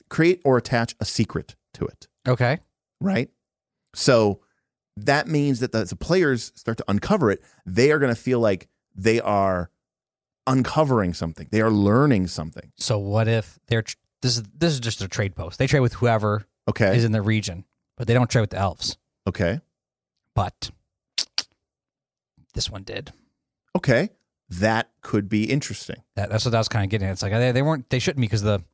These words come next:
Speaker 2: main city's like, that's a no-no.
Speaker 1: All right.
Speaker 2: But it's like, sort of like prison life, you know, you gotta, you know, they got the, they got the goods and, you know,
Speaker 1: Okay.
Speaker 2: they're offering something.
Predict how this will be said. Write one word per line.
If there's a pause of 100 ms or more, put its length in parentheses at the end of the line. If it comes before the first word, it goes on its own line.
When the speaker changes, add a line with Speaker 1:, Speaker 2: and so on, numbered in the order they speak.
(160)
Speaker 2:
main
city's
like,
that's
a
no-no. (180)
Speaker 1:
All
right.
Speaker 2:
But (580)
it's
like,
sort
of
like
prison
life,
you
know,
you
gotta, (600)
you
know,
they
got
the,
they
got
the
goods
and, (120)
you
know,
Speaker 1:
Okay.
Speaker 2:
they're
offering
something.